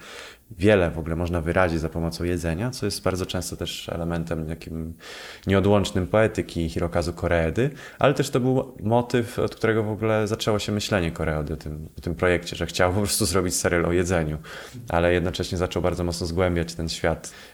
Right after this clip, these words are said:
Geiko i Majko w, w Kyoto, w, w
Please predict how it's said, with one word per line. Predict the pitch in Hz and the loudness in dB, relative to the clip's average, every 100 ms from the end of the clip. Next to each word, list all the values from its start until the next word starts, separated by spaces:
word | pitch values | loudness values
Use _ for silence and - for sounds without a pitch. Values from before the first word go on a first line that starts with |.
| - | -10
Geiko | 80 90 87 85 - 80 | 0 4 4 2 0 2
i | 80 | 2
Majko | 82 82 82 - 82 76 78 | 2 0 -2 -2 -2 0 -2
w, | 80 78 78 76 | -2 -2 -2 -4
w | |
Kyoto, | - 113 117 - 104 95 90 78 | 0 4 4 4 4 4 2 -2
w, | 78 78 78 76 76 78 78 | -2 0 0 0 -2 -4 -6
w | - - | -12 -20